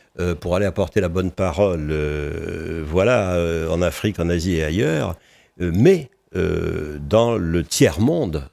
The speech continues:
euh, lui-même, euh, et qui fonctionne, euh, tiers-monde, tiers-monde. Et, et donc, les, les, les, les, les trois O N G, euh, avec lesquelles tu travailles, euh, s'appellent comment ?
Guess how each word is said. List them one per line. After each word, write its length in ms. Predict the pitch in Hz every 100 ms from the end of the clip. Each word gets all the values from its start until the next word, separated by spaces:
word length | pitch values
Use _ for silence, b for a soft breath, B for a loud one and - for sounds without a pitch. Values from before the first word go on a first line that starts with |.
| _
euh, 220 | 85 85 80
lui-même, 760 | 78 85 90 117 160 120 82 B B B B -
euh, 480 | 87 82 80 80 82 -
et 120 | 90
qui 240 | - 135
fonctionne, 640 | 139 101 87 - 147 139 95
euh, 1000 | 90 82 80 80 90 95 90 95 87 90 -
tiers-monde, 380 | 87 104 123
tiers-monde. 580 | - 98 92 175 135 78 b b b b
Et, 240 | 95 92 92
et 40 |
donc, 280 | 101 117 117
les, 180 | 90 85
les, 220 | 87 - -
les, 160 | 82 -
les, 120 | 80 82
les 100 | 87
trois 300 | - 123 107
O 60 | 107
N 100 | 104
G, 400 | 95 113 98 82
euh, 120 | 78
avec 180 | 80 -
lesquelles 240 | 85 82
tu 120 | 80
travailles, 460 | 80 85 95 156 139 b b _
euh, 240 | 92 87 85
s'appellent 320 | - 92 92
comment ? 320 | 92 92 147